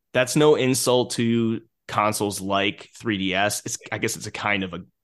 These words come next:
insult to consoles like P S Vita. But there's, there were enough handheld games this year where, and I, and again, I'm separating handheld from Switch, even though the Switch becomes a handheld. But the fact that Switch is a handheld and so many games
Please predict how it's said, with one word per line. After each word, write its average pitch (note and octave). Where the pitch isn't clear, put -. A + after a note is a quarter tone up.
insult F2+
to -
consoles D#2+
like B1+
P E2+
S -
Vita. G2+
But A2
there's, D#3
there E3+
were D#3+
enough C#3+
handheld C#3
games A#2+
this A2+
year G#2+
where, G#2+
and C3
I, B2
and A#2+
again, G#2+
I'm A2+
separating A#2+
handheld G#2
from G#2+
Switch, F#2
even F#2+
though F#2
the F2+
Switch -
becomes G2+
a F#2+
handheld. F#2+
But F#2+
the A#2
fact F3
that D#3+
Switch B2+
is G#2+
a A2+
handheld A#2
and G#2+
so G#2+
many A2+
games G#2+